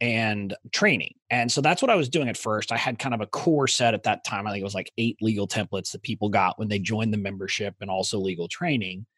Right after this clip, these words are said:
So I had this success, but then I, I tried doing, like, weekly webinars after that and doing the traditional online entrepreneur way of doing it. And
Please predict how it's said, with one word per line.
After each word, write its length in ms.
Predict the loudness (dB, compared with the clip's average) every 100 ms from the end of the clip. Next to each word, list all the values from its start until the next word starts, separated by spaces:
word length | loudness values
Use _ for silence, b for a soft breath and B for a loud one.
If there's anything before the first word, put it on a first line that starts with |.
| b b b b _ _ -2
So 300 | 2 2 2
I 60 | 2
had 240 | 4 4
this 180 | 4 4
success, 480 | 4 4 6 4 0
but 140 | 2
then 160 | 4 2
I, 140 | 2
I 80 | 0
tried 500 | 0 4 6 6 4
doing, 200 | 2 0
like, 200 | 0 -2 2
weekly 420 | 2 4 6 8
webinars 600 | 8 6 6 4 4 4
after 320 | 2 2 0
that 400 | 2 4 4 4
and 120 | 0
doing 200 | 0 0
the 80 | 0
traditional 640 | -2 -6 -4 -2 0 2 2
online 360 | 4 2 2
entrepreneur 540 | 2 2 2 4 6 6
way 200 | 4 4
of 100 | 4
doing 320 | 6 6 4
it. 180 | 2 2
And 360 | 4 6 4